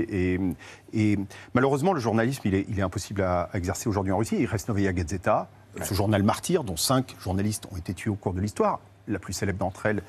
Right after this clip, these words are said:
Speaker 1: étant Anna Politkovskaya,
Speaker 2: Bien sûr.
Speaker 1: euh, mais il y en a eu d'autres, et qui aujourd'hui est co-, a été condamné, du fait de la nouvelle loi que vous évoquiez, à retirer ses contenus sur l'Ukraine, à ne pas dire qu'il s'agit d'une guerre.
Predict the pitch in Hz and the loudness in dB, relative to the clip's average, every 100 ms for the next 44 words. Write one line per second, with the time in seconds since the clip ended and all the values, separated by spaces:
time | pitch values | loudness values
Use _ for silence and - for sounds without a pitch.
0 | - - - 107 117 - 107 87 - - | -10 -4 0 2 2 2 -2 -2 -6 -4
1 | - 120 175 165 80 - 101 - - - | 2 4 2 0 -8 -10 -10 -10 -20 -6
2 | 110 98 95 95 95 107 101 143 190 - | -2 0 0 0 2 4 4 4 4 0
3 | - - - - 113 - 135 127 110 113 | -16 -20 -12 0 0 4 4 6 4 2
4 | 180 - - 113 98 113 113 107 107 123 | 2 2 2 0 0 0 2 4 6 6
5 | 151 175 180 - 85 101 127 107 98 98 | 6 4 0 -6 -2 2 2 4 4 6
6 | 101 98 104 92 87 85 87 - 143 170 | 4 4 2 2 -2 0 0 4 4 2
7 | - - - 104 127 - 123 107 104 110 | -4 -4 0 4 2 2 0 0 -2 -2
8 | - 104 107 101 - 107 123 165 - - | 0 0 0 -2 0 2 2 0 -6 -8
9 | - 98 101 87 120 127 117 113 110 107 | -2 2 2 4 4 4 2 0 -2 -2
10 | 98 - 92 101 101 92 90 107 127 165 | -4 -2 0 0 2 2 4 4 2 -2